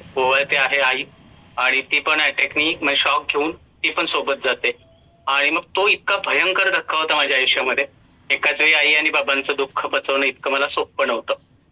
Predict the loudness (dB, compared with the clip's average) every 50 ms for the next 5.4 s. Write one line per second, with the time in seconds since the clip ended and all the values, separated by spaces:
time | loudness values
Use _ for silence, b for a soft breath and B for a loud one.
0 | _ _ -2 -2 0 -2 -2 -2 0 2 2 4 4 4 4 4 4 2 2 0
1 | 0 0 0 0 0 -2 -2 -2 0 0 -2 0 0 -2 -2 -2 -2 -2 0 0
2 | 0 0 0 0 0 0 0 0 2 0 2 0 0 0 -2 -2 -2 -2 -2 0
3 | 0 -2 -2 -2 -4 -4 -4 -2 -2 -2 0 0 0 0 0 0 0 0 0 0
4 | -2 -4 -2 -4 -6 -6 -8 _ _ _ _ _ _ -2 0 2 2 2 0 0
5 | 0 0 0 0 -2 -2 -6